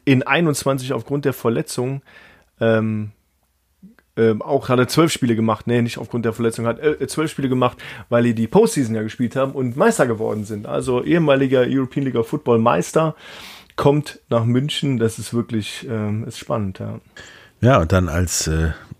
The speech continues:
Speaker 2: O-Line, sagen wir mal so, ich nenne es mal nett, sie ist bayerisch schwer,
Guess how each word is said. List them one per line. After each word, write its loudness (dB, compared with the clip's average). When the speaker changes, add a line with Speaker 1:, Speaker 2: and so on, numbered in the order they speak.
Speaker 2:
O-Line, 4
sagen 2
wir 4
mal 4
so, 6
ich -2
nenne 6
es 0
mal 4
nett, 2
sie -4
ist -2
bayerisch 2
schwer, 2